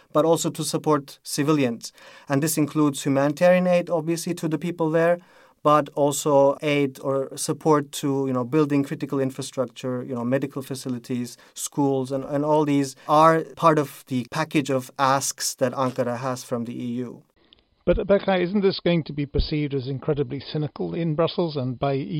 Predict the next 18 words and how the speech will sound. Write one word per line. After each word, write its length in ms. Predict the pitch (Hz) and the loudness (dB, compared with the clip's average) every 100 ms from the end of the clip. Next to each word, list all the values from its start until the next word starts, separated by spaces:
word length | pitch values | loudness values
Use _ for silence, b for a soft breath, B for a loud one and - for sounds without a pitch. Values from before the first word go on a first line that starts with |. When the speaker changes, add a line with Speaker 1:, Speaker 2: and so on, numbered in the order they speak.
| 151 | -2
Speaker 2:
U 80 | |
member 240 | 143 151 139 | 0 0 -2
states 360 | - 143 135 | -2 -4 -4
as 140 | 131 117 | -10 -6
well? 220 | 139 170 | -2 -2
I 40 | |
mean, 200 | 143 143 - | -2 -4 -2
relations 420 | 180 170 190 156 | 2 4 4 2
between 400 | 127 135 - 156 | -4 0 2 2
Turkey 320 | 131 156 - 139 | 2 -2 -2 -4
and 140 | 127 | -2
Europe 320 | 135 131 - | 0 -2 -4
have 180 | 123 117 | -6 -2
reached 220 | 156 - - | -4 -6 -8
the 80 | 143 | 0
rock 220 | 147 156 | 0 2
bottom 360 | - 151 - 139 | 2 2 2 0
that 200 | 127 208 | -2 -6